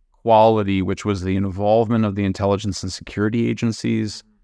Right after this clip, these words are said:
in creating all sorts of pretexts and predicates for censorship. Then covid made it worse.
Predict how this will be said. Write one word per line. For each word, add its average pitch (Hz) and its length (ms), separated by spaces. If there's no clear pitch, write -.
in 101 160
creating 117 560
all 107 160
sorts - 260
of 98 160
pretexts 120 580
and 90 140
predicates 113 680
for 120 300
censorship. 123 800
Then 110 260
covid 127 720
made 104 200
it 95 120
worse. 139 640